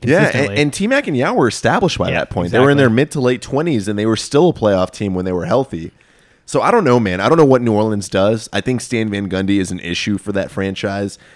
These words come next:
Speaker 1: I think the point guard situation is an issue as well.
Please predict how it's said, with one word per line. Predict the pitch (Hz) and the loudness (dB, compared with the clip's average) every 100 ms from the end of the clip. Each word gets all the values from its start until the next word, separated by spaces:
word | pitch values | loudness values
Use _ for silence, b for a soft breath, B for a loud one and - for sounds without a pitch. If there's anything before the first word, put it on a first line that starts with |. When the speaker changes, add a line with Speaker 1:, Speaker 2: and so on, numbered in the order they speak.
| b b - | b b 0
Speaker 1:
I | |
think | 113 113 | 0 0
the | 101 | -2
point | 110 110 | 0 0
guard | 117 117 - | 0 -2 -2
situation | 110 117 110 110 127 123 127 b b b _ | -2 2 2 2 -2 -4 -6 b b b _
is | 110 113 | -2 -2
an | 120 | -2
issue | 120 - 123 | -2 0 0
as | 107 | 2
well. | 104 107 123 120 | 2 2 0 -4